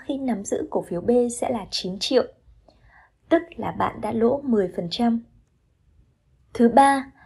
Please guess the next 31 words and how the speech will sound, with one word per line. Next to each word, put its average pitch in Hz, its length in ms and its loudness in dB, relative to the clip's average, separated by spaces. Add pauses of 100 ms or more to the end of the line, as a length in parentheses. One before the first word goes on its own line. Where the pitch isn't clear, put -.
(160)
là 214 240 2
mua 277 420 4 (100)
bán 196 280 0
cổ 233 300 4
phiếu 180 300 -4 (100)
cần 202 260 2
chia 254 280 0
làm 196 240 -4
nhiều 180 160 -4
đợt. 180 180 2 (1300)
Có 196 180 -2
rất 339 240 0
nhiều 226 220 6
chiến 196 300 -2
lược 262 220 4
khi 254 140 -4
mua 247 160 -2
bán 190 280 -4
cổ 240 220 2
phiếu. 190 340 -6 (1300)
Chiến 233 280 4
lược 285 160 0
đầu 214 240 2
tư 262 160 2 (100)
kim 269 140 -2
tự - 200 -2
tháp, 311 220 -2 (260)
trung 254 220 0
bình 202 180 0
giá 180 220 -4
lên, 254 340 6